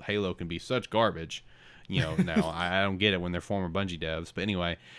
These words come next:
Speaker 1: it's one thing when former devs go form a company. It's another thing when a former fucking C E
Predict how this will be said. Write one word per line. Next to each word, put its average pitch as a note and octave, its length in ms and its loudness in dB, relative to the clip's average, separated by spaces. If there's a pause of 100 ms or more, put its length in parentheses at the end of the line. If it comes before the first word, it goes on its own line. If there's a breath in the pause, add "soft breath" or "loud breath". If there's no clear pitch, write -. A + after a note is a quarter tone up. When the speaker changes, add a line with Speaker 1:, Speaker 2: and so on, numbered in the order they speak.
(120)
Speaker 1:
it's G#2+ 120 0
one D3 220 8
thing D3+ 220 6
when A2+ 100 4
former A#2 320 4
devs F2+ 340 2
go G2+ 140 2
form G#2 220 0
a G#2 40 -2
company. A2 360 0
It's G#2 120 -2
another G#2+ 200 4
thing G#2+ 180 2
when G#2 160 2
a G2 80 2
former G#2 340 0
fucking G#2+ 560 2
C A2 440 0
E - 40 -6